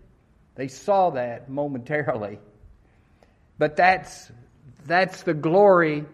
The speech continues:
that Jesus has upon him now as he sits at the right hand of the Father, making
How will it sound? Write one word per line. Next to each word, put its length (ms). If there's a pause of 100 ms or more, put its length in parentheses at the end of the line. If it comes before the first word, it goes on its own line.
(120)
that 140
Jesus 480
has 600
upon 380
him 160
now 300
as 180
he 140
sits 500
at 60
the 100
right 260
hand 320
of 80
the 80
Father, 480 (540)
making 560